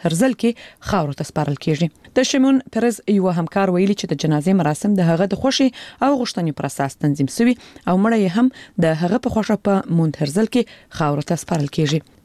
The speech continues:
د امریکا ولسمشر باراک اوباما شیمون پیرس ته د اسرائیلو د ماهیت څرګندولو د هندارې خطاب کړی دی او ویلي دي، په نړۍ کې داسې کم خلک دي چې په خپلو انساني هڅو یې د بشري تاریخ مخ بدل کړی، د بشري اخلاقي ارزښتونو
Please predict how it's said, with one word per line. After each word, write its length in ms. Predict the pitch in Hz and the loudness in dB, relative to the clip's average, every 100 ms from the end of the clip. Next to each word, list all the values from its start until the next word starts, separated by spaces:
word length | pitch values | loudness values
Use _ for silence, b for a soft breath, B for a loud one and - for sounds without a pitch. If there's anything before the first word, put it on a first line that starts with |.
| - | -2
د 100 | 220 - | 0 2
امریکا 260 | 247 254 294 285 | 0 0 2 2
ولسمشر 440 | 233 247 247 254 | 2 0 0 0
باراک 220 | 208 190 - | 0 -2 -2
اوباما 260 | 170 202 247 - b - | 0 2 2 -2 b -4
شیمون 300 | 254 240 269 254 | 2 4 4 2
پیرس 220 | 220 233 240 | -2 -2 -2
ته 80 | 214 | -2
د 100 | 208 | -2
اسرائیلو 420 | - 170 180 220 202 | -2 0 2 2 0
د 60 | 175 | 0
ماهیت 340 | 156 151 220 - | 0 0 -2 -2
څرګندولو 560 | 170 143 151 156 190 240 - B B - | -6 -2 0 2 2 2 -2 B B -2
د 80 | 156 | 0
هندارې 360 | 165 170 190 151 | 2 2 0 -2
خطاب 240 | - - 151 - | -6 -6 -6 -4
کړی 160 | 143 143 | -2 -2
دی 80 | 143 B B B - | -4 B B B -2
او 60 | 165 | 0
ویلي 280 | 165 226 226 190 | 2 4 2 2
دي، 60 | 214 B B - | -2 B B -2
په 120 | 247 | 0
نړۍ 180 | 262 302 | 2 0
کې 60 | 277 | 2
داسې 260 | 262 254 - | 0 0 0
کم 120 | 285 262 | 0 2
خلک 200 | 196 170 | 0 0
دي 80 | 180 | -4
چې 200 | - - | -4 -4
په 100 | 165 | -2
خپلو 200 | - 269 269 220 | 0 2 2 2
انساني 320 | 202 196 202 | 2 2 2
هڅو 180 | 202 208 | 0 0
یې 140 | 190 170 | 0 0
د 80 | 156 | -2
بشري 260 | 180 190 - | -2 -2 -2
تاریخ 240 | 160 208 - b b 185 | -2 -2 -4 b b -2
مخ 80 | - | 0
بدل 160 | 156 147 - | -2 -2 -2
کړی، 200 | 151 160 B B - | -2 -2 B B -4
د 80 | 175 | -2
بشري 240 | - 190 214 - | 0 0 -2 -4
اخلاقي 380 | - 165 214 208 180 | -4 -2 0 0 -2
ارزښتونو 440 | 151 - 226 233 | -4 -2 0 0